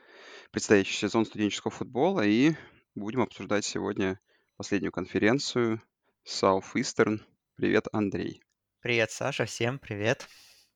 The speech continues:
Speaker 1: Ну и одной строкой подробнее обсудим мы это в предстоящем подкасте уже после нулевой недели, с превью первой недели, там просто, наверное, с какими-то прогнозами совсем, а,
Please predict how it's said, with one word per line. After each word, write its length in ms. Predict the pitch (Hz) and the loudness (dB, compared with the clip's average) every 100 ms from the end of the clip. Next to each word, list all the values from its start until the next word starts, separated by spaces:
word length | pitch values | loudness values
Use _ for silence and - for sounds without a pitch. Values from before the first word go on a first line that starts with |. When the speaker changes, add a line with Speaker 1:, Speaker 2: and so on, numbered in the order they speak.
| - - - - - - | -20 -18 -16 -16 -10 8
Speaker 1:
Ну 220 | 143 175 | 10 12
и 180 | 131 110 | 10 8
одной 260 | 104 113 117 | 6 6 6
строкой 640 | - 120 - 147 165 151 - _ _ | 4 2 4 6 6 4 -6 _ _
подробнее 560 | - 98 110 104 98 98 | 4 6 6 6 4 2
обсудим 580 | - - 107 98 95 95 | 2 -4 -4 0 0 2
мы 140 | 98 | 0
это 380 | - - - - | 0 -2 -2 -6
в 120 | - | -6
предстоящем 580 | - - 110 104 104 - | -6 4 8 8 6 2
подкасте 560 | 104 - 101 104 - 98 | 0 6 6 6 0 -4
уже 140 | 101 | -2
после 280 | 107 - 95 | -2 0 2
нулевой 360 | 98 104 98 | 4 4 4
недели, 500 | 98 98 131 180 127 - - - - | 4 4 4 6 4 0 -14 -16 -6
с 140 | - | 2
превью 300 | - 113 113 | 8 10 8
первой 320 | - 156 139 | 10 12 12
недели, 420 | 117 104 113 104 98 | 8 6 4 4 2
там 180 | 90 | -4
просто, 280 | - - - | -8 -10 -8
наверное, 120 | - | -8
с 60 | - | -6
какими-то 220 | - 87 | -6 -4
прогнозами 680 | - 95 110 127 127 101 92 | -2 2 6 6 4 2 0
совсем, 540 | - 107 - 113 127 - _ _ _ _ - _ _ _ - | -2 -4 2 2 2 -2 _ _ _ _ -20 _ _ _ -2
а, 380 | 113 98 92 90 | 2 4 2 0